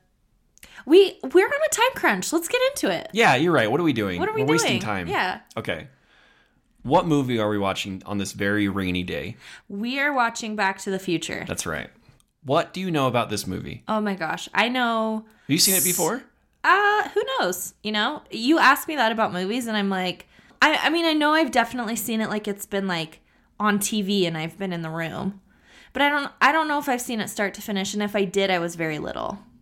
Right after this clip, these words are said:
Speaker 2: What do you at least, uh, remember tangentially or know through, like, pop culture
Speaker 1: Okay.
Speaker 2: osmosis?
Speaker 1: I know there's a guy named Biff. I asked you if his name was Griff,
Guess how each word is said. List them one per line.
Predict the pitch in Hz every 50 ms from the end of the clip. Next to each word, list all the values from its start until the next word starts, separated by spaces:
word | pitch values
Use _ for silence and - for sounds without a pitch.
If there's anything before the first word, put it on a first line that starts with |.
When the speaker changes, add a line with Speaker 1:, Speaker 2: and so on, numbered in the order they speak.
| _ _
Speaker 2:
What | - 131 160
do | 190 208
you | 202 190
at | 165 147 147
least, | 147 143 139 135 - - - - - -
uh, | - - - - 135
remember | 127 127 123 131 147 165 175 175 180 175 165
tangentially | - - 139 135 127 143 147 143 - 156 156 151 156 151 147 127
or | 127 123
know | 120 120 123 123 120
through, | 117 - - 117 113
like, | 110 110 107 101 98 - -
pop | - 117 107 -
culture | - - 113 110 104 - - 113 104 107 104 101 104 98 101 - -
Speaker 1:
Okay. | 240 254 - 214
Speaker 2:
osmosis? | 101 101 - - 208 202 208 202 - 143 139 139 - - - - - _ _ - - - - -
Speaker 1:
I | 226 247 262
know | 262 262 254 247 269
there's | 277 233 247 240 233 233 226
a | 208
guy | 214 214 202
named | 202 190 185 180 180 -
Biff. | - 143 - 147 160 - - - - _ -
I | 208 185
asked | - 202 208 208 214 - -
you | 208
if | 190 196 -
his | - 202 196 185
name | 185 180 170
was | 156 151 156 -
Griff, | - 123 113 87 95 - - - - -